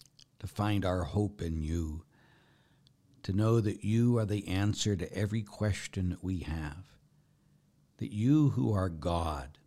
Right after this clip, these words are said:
have done and can do great things in our lives.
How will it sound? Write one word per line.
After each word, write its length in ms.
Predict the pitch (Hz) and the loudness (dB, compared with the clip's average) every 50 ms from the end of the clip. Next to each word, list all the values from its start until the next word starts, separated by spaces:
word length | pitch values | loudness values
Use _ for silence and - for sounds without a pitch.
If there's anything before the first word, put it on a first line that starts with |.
| _ _ _ _ _ - _ _ _ _ _ _ _ _ _ _ _ _ _ _ | _ _ _ _ _ -20 _ _ _ _ _ _ _ _ _ _ _ _ _ _
have 400 | - 101 107 113 117 104 104 98 | 0 2 4 4 4 2 0 -2
done 320 | 110 104 101 104 101 98 | 0 2 2 4 4 2
and 260 | 98 95 95 92 90 | 2 2 0 0 -2
can 380 | 87 - 107 110 110 107 104 101 | -2 -2 0 2 4 4 4 4
do 180 | 98 104 101 98 | 4 2 0 0
great 420 | 82 82 92 101 110 117 - - | -2 -2 -2 0 0 -2 -4 -2
things 360 | - 110 110 110 107 95 85 | -2 0 2 2 2 2 2
in 80 | 98 98 | 0 0
our 180 | 92 90 85 | -2 -2 -4
lives. 640 | 82 78 78 76 73 69 65 - - - - - | -4 -4 -4 -4 -4 -6 -8 -12 -16 -16 -18 -18